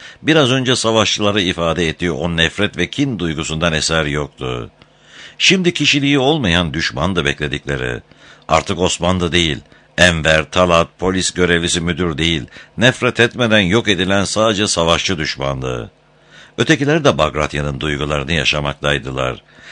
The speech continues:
Gözcü oğlanlar çalılıklardan fırlayıp yabanıl hareketlerle askerlerin yaklaştığını haber verdiklerinde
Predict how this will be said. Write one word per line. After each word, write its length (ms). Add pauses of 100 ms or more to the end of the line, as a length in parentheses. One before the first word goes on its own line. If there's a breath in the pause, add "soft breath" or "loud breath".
(200 loud breath)
Gözcü 400
oğlanlar 640
çalılıklardan 880
fırlayıp 480
yabanıl 420
hareketlerle 640
askerlerin 560
yaklaştığını 640
haber 340
verdiklerinde 840